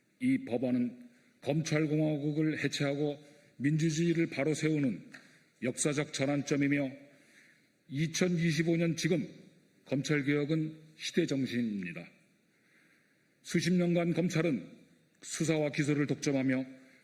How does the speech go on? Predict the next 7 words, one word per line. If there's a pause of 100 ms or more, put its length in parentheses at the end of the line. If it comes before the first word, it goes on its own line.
막강한
권력을
휘둘러
왔습니다. (1080)
이는
권력
분립과